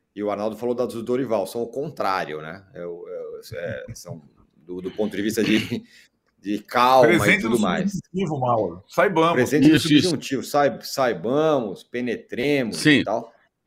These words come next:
Speaker 1: É,
Speaker 3: <laughs> Penetremos.
Speaker 1: mas essa, ele falou outro dia, até para que penetremos
Speaker 2: Falou,
Speaker 1: no
Speaker 2: falou.
Speaker 1: G quatro.
Speaker 3: Teve isso, teve
Speaker 1: É,
Speaker 3: isso.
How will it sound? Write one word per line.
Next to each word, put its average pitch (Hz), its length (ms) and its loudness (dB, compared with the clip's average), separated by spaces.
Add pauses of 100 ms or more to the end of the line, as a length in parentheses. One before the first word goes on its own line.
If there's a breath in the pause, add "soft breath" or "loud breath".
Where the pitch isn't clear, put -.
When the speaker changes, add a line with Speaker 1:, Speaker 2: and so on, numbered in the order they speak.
(240)
Speaker 1:
É, 113 800 0 (140)
Speaker 3:
<laughs> - 60 -4
Penetremos. 123 640 0
Speaker 1:
mas 226 200 2
essa, 202 200 4 (200)
ele 139 180 2
falou 190 260 2
outro 147 200 -2
dia, 101 160 -2 (280)
até 101 180 -8
para 123 200 -4
que 135 100 -12
penetremos 127 720 0
Speaker 2:
Falou, - 0 -
Speaker 1:
no 139 100 -6
Speaker 2:
falou. 120 160 0
Speaker 1:
G 95 60 -6
quatro. 104 440 -6 (480)
Speaker 3:
Teve 165 320 6
isso, 120 120 2
teve 143 180 2
Speaker 1:
É, 110 120 4
Speaker 3:
isso. 110 100 2